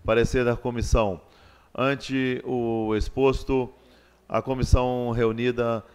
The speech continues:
resolve acatar o relatório, opinando, portanto, pela aprovação do projeto de lei de número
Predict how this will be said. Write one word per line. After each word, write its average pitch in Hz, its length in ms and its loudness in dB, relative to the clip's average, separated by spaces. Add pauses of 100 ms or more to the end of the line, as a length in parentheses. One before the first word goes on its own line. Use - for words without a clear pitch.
(180)
resolve 117 520 0
acatar 117 440 2
o 113 60 2
relatório, 110 680 2
opinando, 113 680 -2
portanto, 107 420 -2
pela 110 180 2
aprovação 104 520 0
do 107 80 -6
projeto 101 360 0
de 98 100 -4
lei 104 220 0
de 101 120 -6
número 101 420 -4